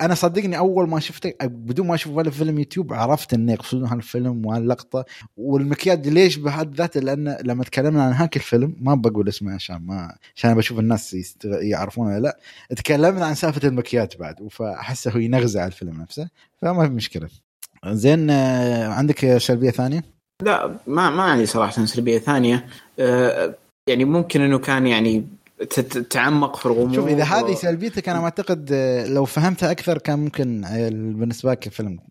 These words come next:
Speaker 1: يعني ممتاز بيكون.
Speaker 2: مم-، ممكن، صادق. أجل، آه، ش-، أنا دريت أصلًا من البداية إنها، إنه، إنه ماني متأكد أصلًا من البداية إنها سلبية.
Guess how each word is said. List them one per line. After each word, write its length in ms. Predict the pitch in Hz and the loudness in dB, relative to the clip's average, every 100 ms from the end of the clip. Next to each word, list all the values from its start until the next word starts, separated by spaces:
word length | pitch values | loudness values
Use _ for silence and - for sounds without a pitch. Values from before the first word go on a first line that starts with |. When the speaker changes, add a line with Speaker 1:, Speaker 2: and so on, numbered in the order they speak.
| _ | _
Speaker 1:
يعني 480 | - 76 82 82 82 | -10 -6 -6 -6 -4
ممتاز 500 | 98 95 - 101 78 | -2 -2 2 2 0
بيكون. 280 | 104 - - _ 160 | -10 -18 -20 _ 0
Speaker 2:
مم-، 160 | 185 | 2
ممكن، 300 | 214 208 127 - | 2 2 -2 -4
صادق. 580 | - 139 113 - - - - - | 2 2 2 -2 -4 -4 -6 -2
أجل، 400 | 135 147 143 139 | 0 2 2 2
آه، 500 | 139 139 139 135 131 | 4 4 4 4 2
ش-، 320 | 123 127 - | 0 -4 -2
أنا 420 | 120 90 90 147 160 | 0 2 2 2 2
دريت 360 | 160 175 175 | 2 2 2
أصلًا 200 | 139 131 | 0 2
من 60 | 123 | 4
البداية 340 | 120 131 139 | 4 4 4
إنها، 380 | 123 107 110 113 - - _ | 4 4 2 0 -6 -20 _
إنه، 380 | 117 117 117 101 | 0 2 2 2
إنه 280 | 123 120 120 | 2 2 2
ماني 240 | 127 160 185 | 0 2 4
متأكد 320 | 180 - 143 | 2 2 2
أصلًا 200 | 139 131 | 2 4
من 60 | |
البداية 220 | 123 120 127 | 2 4 2
إنها 120 | 107 | 2
سلبية. 460 | - 101 110 92 | -2 -2 -2 -4